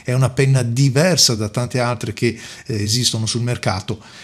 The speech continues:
insomma è veramente piacevole da rimirare, come si suol dire. Mm, sì, dicevo che il bilanciamento è la parte che mi ha convinto,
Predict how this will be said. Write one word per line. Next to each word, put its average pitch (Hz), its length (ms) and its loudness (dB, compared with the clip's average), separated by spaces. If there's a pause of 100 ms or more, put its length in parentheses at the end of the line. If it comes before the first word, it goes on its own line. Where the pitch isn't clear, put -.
(120)
insomma 101 560 -6
è 120 120 -2
veramente 120 520 0
piacevole 107 680 0
da 107 380 -2
rimirare, 113 880 4
come 110 360 -4
si - 160 0
suol 104 240 -2
dire. 95 320 -4 (540)
Mm, 139 540 6 (640)
sì, - 300 6
dicevo 196 420 8
che 190 120 6
il 175 260 6
bilanciamento 143 840 4
è 135 100 0
la 139 100 0
parte 107 360 -4
che 156 120 2
mi 139 140 2
ha 135 60 -2
convinto, 117 640 -4